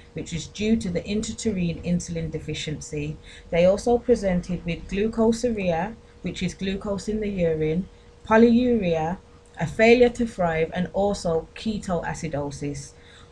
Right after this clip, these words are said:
all of which displayed within the first six months of life. Now, the administration of insulin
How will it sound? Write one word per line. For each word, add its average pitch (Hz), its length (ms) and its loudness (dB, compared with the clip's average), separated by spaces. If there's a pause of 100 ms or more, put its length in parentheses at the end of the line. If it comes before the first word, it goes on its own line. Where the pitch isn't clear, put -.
all 220 240 8
of 220 160 6
which - 240 -4
displayed 170 480 -2
within 160 240 -2
the 156 60 -2
first 175 340 0
six - 240 -12
months 151 260 -6
of 147 140 -8
life. 139 400 0 (380)
Now, 151 180 0
the - 140 -4
administration 202 760 2
of 190 140 -4
insulin 190 640 -2